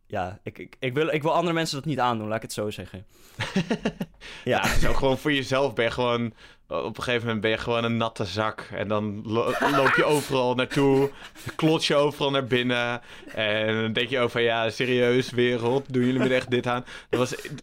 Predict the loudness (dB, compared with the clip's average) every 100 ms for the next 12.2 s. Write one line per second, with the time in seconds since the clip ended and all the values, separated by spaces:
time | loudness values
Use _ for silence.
0 | -4 -2 -2 -2 -2 -2 -2 0 4 4
1 | 2 0 0 0 -2 -4 0 0 0 0
2 | 2 2 2 2 4 4 4 4 2 0
3 | 0 0 -6 0 -2 0 0 2 2 2
4 | 2 0 0 0 0 2 2 2 0 -8
5 | -20 -20 _ -8 0 0 2 0 0 0
6 | -4 -8 -10 -4 -2 0 0 2 2 0
7 | -2 -4 0 0 2 -2 0 0 0 0
8 | 0 2 2 2 2 2 0 0 2 2
9 | 0 0 -4 -4 -4 0 0 0 -6 -8
10 | -4 0 0 0 -2 0 0 0 0 0
11 | -2 -2 -4 -2 -2 0 0 0 -2 -2
12 | -2 -6